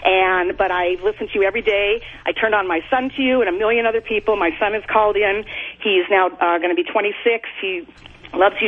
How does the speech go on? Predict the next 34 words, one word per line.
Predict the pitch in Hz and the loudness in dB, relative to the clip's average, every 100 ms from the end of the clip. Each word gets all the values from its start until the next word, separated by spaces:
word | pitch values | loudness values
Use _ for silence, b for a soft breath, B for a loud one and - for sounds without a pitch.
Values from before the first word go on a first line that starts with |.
| - 240 | 0 2
too, | 214 208 | 2 2
and | 190 | 0
I'm | 180 | -2
just | 190 | -4
really | 202 214 | -2 0
excited | 208 233 202 190 | 0 0 0 -2
to | 190 | -4
talk | 175 156 165 | 0 -2 -2
with | - | -2
you. | 165 | 0
There's | 160 - | 0 0
so | 262 | 0
many | 269 269 | 0 -2
topics | - 220 208 - | 0 0 -2 -4
I | 196 | -2
wish | 190 | 0
I | 190 | -2
could | 175 | -2
talk | 196 180 | -2 0
to | - | 0
you | 170 | 0
about. | 180 165 | 0 2
I | 170 | 0
agree | 170 196 | 0 0
with | 185 185 | 0 0
ninety | 190 214 240 | 0 0 -2
percent | 220 - 180 | -4 -2 0
of | 156 | 0
what | 151 | -2
you | 175 | -2
say, | 139 - B B | -4 -4 B B
maybe | 320 330 | 2 2
ninety-nine | 254 196 165 131 120 | 0 -2 -4 -8 -8
percent. | - 135 156 | -8 -8 -8